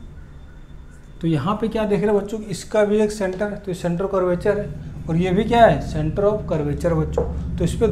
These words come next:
lens case में क्या, दो center of curvature आ रहा है, और ये दोनों line को यदि ज्वाइन कर दे बच्चों, तो आप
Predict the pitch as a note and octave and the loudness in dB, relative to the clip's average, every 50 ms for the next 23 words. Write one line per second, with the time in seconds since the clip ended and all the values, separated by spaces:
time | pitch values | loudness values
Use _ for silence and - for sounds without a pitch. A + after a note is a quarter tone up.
0 | E3+ - - - - E3+ D#3+ F3+ G#3+ - - - - - - - A#3 A3+ B3 A#3 | 2 0 0 0 0 2 4 4 4 2 2 2 2 2 2 0 2 4 4 4
1 | F#3+ E3 F3+ F#3 F#3 G3 F#3+ F#3 F#3 F#3 F3 F#3 F3+ E3+ E3+ D#3+ E3 F3+ E3+ E3 | 4 4 4 2 2 2 0 0 0 0 2 2 2 2 2 2 4 4 4 4
2 | D#3+ D#3 D#3+ - - - - - - - - - - - - E3+ E3+ F3 G#3 G#3+ | 4 4 2 0 -2 -2 -4 -4 -4 -6 -6 -6 -6 -2 0 2 4 4 4 4
3 | G3 G3+ G3+ G#3 G3+ F#3+ F3 E3+ F#3+ G3+ G3 G#3+ G3+ G3+ G3+ G3+ E3+ E3+ E3+ F3+ | 4 2 2 2 0 0 0 0 0 2 2 4 4 4 4 4 2 2 4 4
4 | F#3+ G3 F#3+ G3 F#3 F3+ F#3+ F#3 F3 E3 F3 - F3+ E3+ D3 B2+ B2 C3+ - - | 2 2 2 2 2 2 2 2 2 0 0 -2 -2 -2 -2 -2 -4 -6 -10 -12
5 | - - - - - - - - - - - - - - - - - - - - | -14 -16 -16 -16 -18 -18 -18 -18 -18 -18 -18 -20 -20 -20 -20 -20 -20 -20 -20 -20
6 | - - - - - - D#3+ D#3 D#3 D#3 | -20 -20 -20 -20 -16 -12 -10 -10 -8 -8